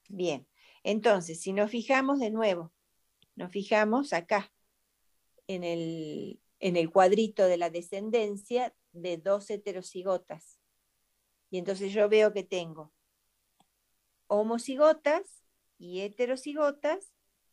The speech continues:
que van a tener el mismo aspecto. ¿Mm?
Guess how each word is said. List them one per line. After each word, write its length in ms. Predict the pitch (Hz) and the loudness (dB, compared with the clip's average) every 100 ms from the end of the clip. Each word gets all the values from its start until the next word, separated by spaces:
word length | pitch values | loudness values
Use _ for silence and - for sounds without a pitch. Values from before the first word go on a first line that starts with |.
| _ _ | _ _
que 140 | 196 | -6
van 220 | 190 208 262 | -2 -2 -2
a 120 | 285 | -2
tener 340 | 247 233 240 | -4 -2 -2
el 180 | 226 202 | -4 -4
mismo 380 | 208 262 262 262 | -6 -6 -4 -6
aspecto. 680 | 262 - 269 269 - 165 - _ _ _ _ _ _ _ _ _ _ | -4 2 2 2 -12 -12 -12 _ _ _ _ _ _ _ _ _ _
¿Mm? 200 | 190 262 | -12 -12